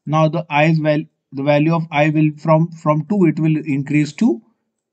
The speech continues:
three. Okay, and the value of A plus plus will become from H to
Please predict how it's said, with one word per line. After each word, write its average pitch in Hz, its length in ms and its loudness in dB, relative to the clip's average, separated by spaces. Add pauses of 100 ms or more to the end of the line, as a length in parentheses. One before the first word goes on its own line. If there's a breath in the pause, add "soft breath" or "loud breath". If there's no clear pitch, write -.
three. 214 320 0 (560)
Okay, 226 360 -2 (720)
and 151 340 0
the 156 100 0
value 165 360 4
of 190 200 2 (600)
A 196 160 4
plus 170 320 -2
plus 175 280 -4
will 175 160 0
become 165 300 -2
from 165 260 -2
H 170 380 -4
to 240 240 -2